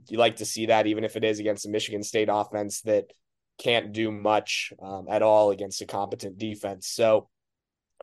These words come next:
I thought it was, uh, the type of performance Ohio State needed. Uh, you know, it was the f-, only primetime night game at the Shoe this year. Um, good crowd on hand. So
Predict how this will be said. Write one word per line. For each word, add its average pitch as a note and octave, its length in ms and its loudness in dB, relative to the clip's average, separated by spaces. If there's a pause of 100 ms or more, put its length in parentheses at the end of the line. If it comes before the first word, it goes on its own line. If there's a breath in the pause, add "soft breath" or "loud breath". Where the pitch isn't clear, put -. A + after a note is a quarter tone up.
(180 soft breath)
I B2 100 4
thought D3+ 220 8
it C#3+ 80 4
was, C#3+ 320 4
uh, C#3 300 8
the C3+ 100 -8
type D3+ 240 0
of D#3+ 80 -14
performance C#3 400 0
Ohio C3 180 4
State B2 240 -4
needed. A2+ 400 -6
Uh, F2+ 160 -14
you G2 60 -4
know, G2 60 -2
it - 20 0
was G#2 100 -4
the A2 60 -6
f-, - 100 -16 (140)
only C#3 520 4
primetime B2 640 2
night B2 220 0
game A#2 280 0
at A2+ 80 -10
the A2 80 -8
Shoe B2+ 440 2 (320 soft breath)
this B2 240 2
year. A#2 520 4 (200)
Um, G#2 320 0
good A#2 200 -4
crowd A2+ 380 4
on A2+ 160 4
hand. A2 380 0
So G#2+ 420 0